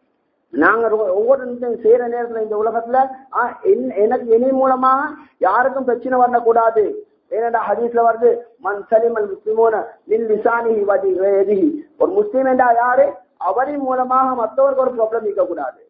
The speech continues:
அவரின் மூலம் அவருடைய கையால மத்தவருக்கு ப்ராப்ளம் செய்யக்கூடாது. அவருடைய வாயால மத்தவங்களுக்கு பிரச்சனை படுத்தக்கூடாது. அவர்தான் முஸ்லிம் என்பதாக. ஆகவே நாங்க என்ன செய்யணும்?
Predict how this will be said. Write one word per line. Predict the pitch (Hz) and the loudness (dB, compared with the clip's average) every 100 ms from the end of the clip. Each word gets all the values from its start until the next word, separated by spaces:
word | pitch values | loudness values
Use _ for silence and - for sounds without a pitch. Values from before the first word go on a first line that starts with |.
| _ _ _ - | _ _ _ -6
அவரின் | 180 233 269 | 0 0 0
மூலம் | 262 254 240 | -2 0 2
அவருடைய | 226 - - 233 | 2 2 0 0
கையால | 262 277 | 0 0
மத்தவருக்கு | 254 247 254 247 226 | 0 -2 0 2 2
ப்ராப்ளம் | 226 220 214 | 0 0 0
செய்யக்கூடாது. | 202 175 165 147 - - - - | -2 -2 0 -2 -2 -12 -16 -2
அவருடைய | 196 214 233 | 0 0 -2
வாயால | 269 269 269 247 | 0 0 0 -2
மத்தவங்களுக்கு | 226 254 254 240 | -2 -4 -2 0
பிரச்சனை | 233 208 208 196 | 0 0 -2 -2
படுத்தக்கூடாது. | 175 180 175 160 151 - _ _ | -2 -4 -2 -4 -4 -8 _ _
அவர்தான் | - 180 214 220 220 190 | -2 0 2 2 -2 -4
முஸ்லிம் | 175 - 214 | -8 -2 -2
என்பதாக. | 180 165 165 156 139 - _ _ _ _ _ _ _ _ _ | 0 -2 -2 -4 -8 -16 _ _ _ _ _ _ _ _ _
ஆகவே | 131 180 196 185 | -2 2 2 2
நாங்க | 170 202 214 | 0 0 -2
என்ன | |
செய்யணும்? | 202 196 202 220 | 0 2 4 2